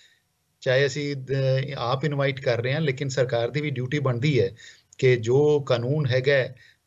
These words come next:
ਅ, ਜੋ ਰਿਕੁਆਇਰਮੈਂਟਸ ਹੈਗੀਆਂ, ਬੇਸਿਕ ਰਿਕੁਆਇਰਮੈਂਟਸ, ਉਹ ਪੂਰੀਆਂ ਹੋਣੀਆਂ ਚਾਹੀਦੀਆਂ। ਔਰ ਇੰਡਸਟਰੀ ਲੱਗਣ ਤੋਂ ਬਾਅਦ ਵੀ ਜੋ ਇੰਡਸਟਰੀ ਵਾਲਿਆਂ ਦੀ ਜ਼ਿੰਮੇਵਾਰੀ ਹੈਗੀ ਹੈ, ਜਿਵੇਂ ਕਿ ਆਪਣੇ ਜਿਹੜੇ, ਅ, ਐਫਲੂਐਂਟ ਸੀਗੇ ਜਾਂ, ਅ, ਜੋ ਵੀ ਉਹ ਡਿਸਚਾਰਜ ਕਰਦੇ ਆ, ਉਸ ਨੂੰ ਪੂਰੀ ਤਰ੍ਹਾਂ ਟਰੀਟ ਕਰਕੇ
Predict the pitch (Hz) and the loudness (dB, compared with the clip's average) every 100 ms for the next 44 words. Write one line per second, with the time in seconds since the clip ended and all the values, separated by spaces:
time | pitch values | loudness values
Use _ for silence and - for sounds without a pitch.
0 | - 127 127 123 110 135 131 117 110 120 | -12 -6 -4 -4 0 2 2 0 0 2
1 | 143 139 123 135 147 131 123 151 139 117 | 0 -2 -2 0 0 0 0 0 -4 -2
2 | 120 120 135 139 143 147 147 156 147 170 | 0 2 0 -2 -6 -6 -2 0 2 2
3 | 151 151 143 131 92 - _ _ _ _ | 2 2 2 -2 -8 -12 _ _ _ _
4 | - 143 175 185 185 165 _ - 143 156 | 0 2 4 2 0 -4 _ -2 0 0
5 | 185 160 135 156 160 117 113 160 170 160 | 0 -2 0 -2 -2 -4 -2 0 -2 -4
6 | 107 - - 143 143 131 120 - 190 185 | -6 -14 -10 -8 -4 -2 -2 -2 -2 0
7 | 165 170 170 131 127 139 165 185 160 147 | 0 0 -2 -2 -2 0 2 2 -2 -4
8 | 131 98 - - - - 127 139 147 131 | -8 -8 -10 -20 -20 -8 -4 0 0 0
9 | 135 143 131 131 135 131 127 117 _ - | -2 -6 -2 0 2 2 0 -6 _ -20
10 | - - 127 135 - 160 160 147 135 139 | -16 -8 -6 -4 -6 0 2 2 -2 0
11 | 143 139 135 131 127 120 135 127 123 120 | 2 2 2 0 -4 -6 -8 -6 -6 -6
12 | 117 113 - 117 127 135 139 131 117 - | -6 -8 -12 -2 0 4 4 4 0 0
13 | 120 135 131 117 127 131 117 135 131 135 | 0 0 0 0 2 0 -2 -8 -6 -4
14 | 135 131 123 - 156 170 139 120 - 113 | -2 -2 -2 -2 -2 -2 -2 -2 0 -4